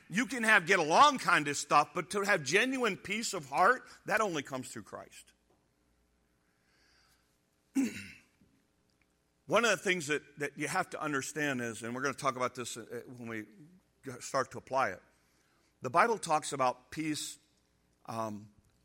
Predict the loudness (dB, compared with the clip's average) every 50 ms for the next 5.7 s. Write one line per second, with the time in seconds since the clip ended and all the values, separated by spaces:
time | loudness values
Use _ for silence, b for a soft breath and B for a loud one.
0 | -12 -4 0 0 0 0 -2 -4 -6 -4 -4 -4 -6 -10 -14 -16 _ _ _ _
1 | _ _ _ _ _ _ -12 -10 -8 -8 -8 -10 -12 -16 _ _ 0 0 0 0
2 | -2 -6 -10 -8 -8 -10 -12 -16 -20 -20 _ _ _ _ _ _ -16 -16 -14 -14
3 | -12 -12 -10 -10 -12 -14 -14 -12 -12 -12 -12 -14 -20 -20 -20 -20 _ _ _ _
4 | _ _ _ _ _ _ _ _ _ _ _ _ _ _ _ _ -12 -10 -10 -4
5 | -2 0 2 2 2 2 2 2 4 4 4 2 -2 -6